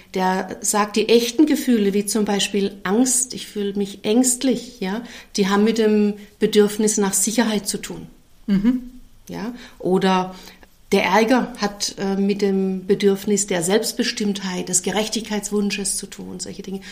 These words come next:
Speaker 1: Also es gibt sehr deutlich, sehr klar zuordnbare,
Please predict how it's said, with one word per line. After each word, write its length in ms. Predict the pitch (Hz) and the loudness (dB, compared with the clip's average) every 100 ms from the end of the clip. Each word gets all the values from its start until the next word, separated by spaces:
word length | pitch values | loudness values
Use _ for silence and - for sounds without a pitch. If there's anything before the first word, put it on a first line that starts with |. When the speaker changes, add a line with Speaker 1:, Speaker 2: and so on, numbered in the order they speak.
| - | -4
Speaker 1:
Also 180 | 190 214 | 0 2
es 140 | 220 | 2
gibt 240 | 302 302 - | 2 0 4
sehr 320 | 220 240 277 | 4 6 4
deutlich, 500 | 240 226 233 254 247 | 2 0 0 -2 0
sehr 140 | 226 | 0
klar 340 | 233 220 214 220 | -2 -2 -2 -2
zuordnbare, 1040 | - 240 226 214 220 208 196 196 196 | 0 2 2 -2 -4 -4 -4 -4 -6